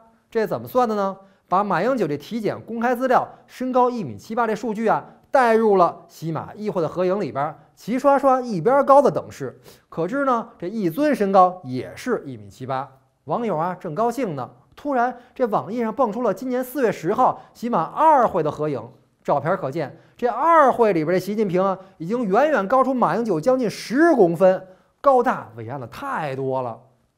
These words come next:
这闹归齐，一尊这九年里边，出生率不要，悄悄地猛窜啊，以每年一公分的速度神秘逆生长。网友见状，紧急兵分三路跟着热议。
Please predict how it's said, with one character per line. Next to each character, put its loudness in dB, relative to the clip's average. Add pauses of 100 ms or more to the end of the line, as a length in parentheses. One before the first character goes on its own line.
(120)
这 -12
闹 -2
归 -6
齐， -12 (240)
一 -4
尊 -6
这 -2
九 -6
年 -2
里 -4
边， -2 (260)
出 -2
生 0
率 0
不 -4
要， -2
悄 0
悄 0
地 -4
猛 -6
窜 2
啊， -4 (280)
以 -4
每 -2
年 0
一 0
公 0
分 2
的 2
速 -4
度 0 (180)
神 -10
秘 -6
逆 -10
生 -12
长。 -10 (920)
网 -8
友 -2
见 0
状， 2 (140)
紧 -6
急 -4 (220)
兵 -2
分 -2
三 2
路 0
跟 -12
着 -12
热 -10
议。 -12